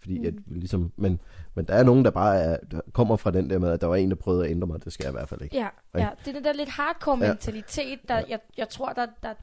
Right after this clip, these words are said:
Speaker 2: der skræmmer mig lidt, eller sådan,
Speaker 1: Ja.
Speaker 2: hvor jeg kan, kan blive sådan lidt, okay, det, ja.
Speaker 1: Det er meget ikke fleksibelt. Og jeg
Speaker 2: Ja, det må
Speaker 1: synes
Speaker 2: man
Speaker 1: ligesom,
Speaker 2: sige.
Speaker 1: jeg synes
Speaker 2: Det er
Speaker 1: ligesom,
Speaker 2: meget
Speaker 1: vi
Speaker 2: sådan
Speaker 1: lever i,
Speaker 2: stædigt.
Speaker 1: vi lever ligesom i en tid, hvor man har brug for at være meget, meget fleksibel.
Speaker 2: Ja, ja.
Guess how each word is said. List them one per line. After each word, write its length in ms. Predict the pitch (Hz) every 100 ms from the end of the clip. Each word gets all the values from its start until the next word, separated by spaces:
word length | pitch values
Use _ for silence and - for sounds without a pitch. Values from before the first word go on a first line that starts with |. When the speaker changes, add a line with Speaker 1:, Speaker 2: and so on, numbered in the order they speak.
| -
Speaker 2:
der 80 | 220
skræmmer 500 | - - - 220 233
mig 160 | 233 214
lidt, 180 | 220
eller 140 | 226 214
sådan, 180 | - 220
Speaker 1:
Ja. 60 |
Speaker 2:
hvor 120 | 220
jeg 100 | 220
kan, 120 | - - -
kan 120 | 226
blive 120 | 220
sådan 140 | - 226
lidt, 120 | -
okay, 200 | - 226 240
det, 180 | 226 - - _ - _ _ _ -
ja. 140 | 214 185 - -
Speaker 1:
Det 60 | 101
er 40 |
meget 240 | 95 98 -
ikke 200 | 101 110
fleksibelt. 680 | - 90 - - - - - - - - - -
Og 100 | 104
jeg 80 | 113 -
Speaker 2:
Ja, 60 | 156
det 20 |
må 40 |
Speaker 1:
synes 120 | 147 151
Speaker 2:
man 100 | 131
Speaker 1:
ligesom, 220 | 139 135
Speaker 2:
sige. 220 | 123 113
Speaker 1:
jeg 100 | 123
synes 20 |
Speaker 2:
Det 60 | 139
er 140 | 131
Speaker 1:
ligesom, 40 | 143 147
Speaker 2:
meget 160 | 127
Speaker 1:
vi 40 | 127
Speaker 2:
sådan 120 | 123
Speaker 1:
lever 140 | 139
i, 100 | 123
Speaker 2:
stædigt. 580 | 117 117 120 - - -
Speaker 1:
vi 60 | 117
lever 200 | 123 135
ligesom 340 | 135 135 143
i 40 | 113
en 160 | 113
tid, 200 | 104 123
hvor 160 | 104 107
man 160 | 110 95
har 120 | 101
brug 260 | - 107 -
for 200 | - -
at 60 |
være 120 | 80 82 -
meget, 260 | 67 - - - -
meget 120 | -
fleksibel. 440 | - - - - 85 -
Speaker 2:
Ja, 120 | 214 190 - _ _ _
ja. 80 | _